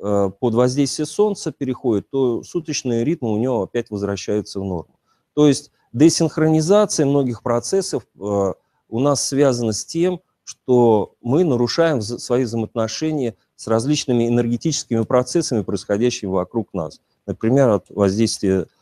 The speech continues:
солнечного света. И таким образом, чтобы у нас нормально гормональная система работала, нужны много факторов.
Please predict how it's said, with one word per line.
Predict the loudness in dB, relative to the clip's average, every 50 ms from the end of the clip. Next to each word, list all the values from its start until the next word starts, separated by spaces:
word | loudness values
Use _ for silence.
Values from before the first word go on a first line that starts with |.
| _ _
солнечного | -2 2 2 4 4 2 0 0 -2 -2 -2
света. | -2 -4 -4 -2 -2 -2 -2 -4 _ _ _ _ _ _ _ _ _ _
И | _ 0
таким | 2 2 2 2 2 2 4
образом, | 4 4 6 6 4 4 4 2 0 -2
чтобы | -4 -6 _ -2 0 0 0
у |
нас | 2 2 0 0 -2 _
нормально | -4 -2 0 0 0 0 -2
гормональная | -2 -4 -2 -2 -2 0 0 0 0 0 -2 -4 -4
система | -6 -10 -12 -14 -12 -4 -2 0 2 2 4
работала, | 4 4 4 4 4 2 2 _ -2 -2 -2
нужны | -2 -4 -4 -2 -2 0 0 0 -2
много | -4 -6 -4 -2 -2 -2 -4 -4 -4 -4 -4
факторов. | 0 2 2 2 2 _ -10 -12 -12 -12